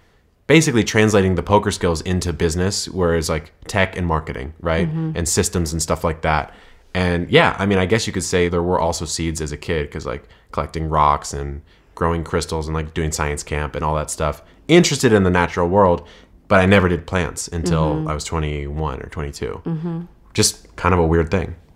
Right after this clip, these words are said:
Speaker 2: Kind of just maybe they chose you.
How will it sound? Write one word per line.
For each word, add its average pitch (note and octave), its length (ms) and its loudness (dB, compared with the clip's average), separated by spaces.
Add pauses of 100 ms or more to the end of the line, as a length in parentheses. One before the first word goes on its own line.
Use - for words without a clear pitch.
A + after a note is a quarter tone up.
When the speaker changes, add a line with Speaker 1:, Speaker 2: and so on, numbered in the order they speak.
(580)
Speaker 2:
Kind F#3 420 -4
of F3 100 -14
just - 400 -6
maybe F#3 300 -4
they F#3+ 240 0
chose G3+ 320 4
you. A3+ 260 4